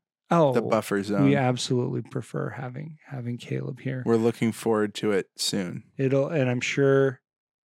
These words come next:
Speaker 1: it will be happening soon. Across the board, you can find us on various platforms as Everybody Loves Seinfeld,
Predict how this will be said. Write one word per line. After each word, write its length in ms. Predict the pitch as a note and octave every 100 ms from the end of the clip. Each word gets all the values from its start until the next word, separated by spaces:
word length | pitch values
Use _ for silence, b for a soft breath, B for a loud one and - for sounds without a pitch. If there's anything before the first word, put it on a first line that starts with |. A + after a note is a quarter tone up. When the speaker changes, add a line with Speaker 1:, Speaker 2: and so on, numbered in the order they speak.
| _ _ -
Speaker 1:
it 120 | B2+
will 180 | B2+ C3
be 120 | C3
happening 460 | A#2 A#2 A#2+ A#2+ A2+
soon. 420 | - B2 A#2 A2+ B B B B B B B B B B B B
Across 360 | D3+ - G#3 -
the 80 | E3+
board, 280 | F3 F#3 D#3
you 40 |
can 100 | D3+
find 220 | C#3 D#3
us 140 | D3+ D3+
on 140 | C#3
various 320 | C3+ C#3+ C3+
platforms 640 | - D3+ C#3 - C#3+ C#3 C3
as 300 | E3 C3 B2
Everybody 480 | E3+ D3+ C#3+ C3+ C3
Loves 280 | C3 B2
Seinfeld, 640 | - D3+ C#3 C#3+ - C#3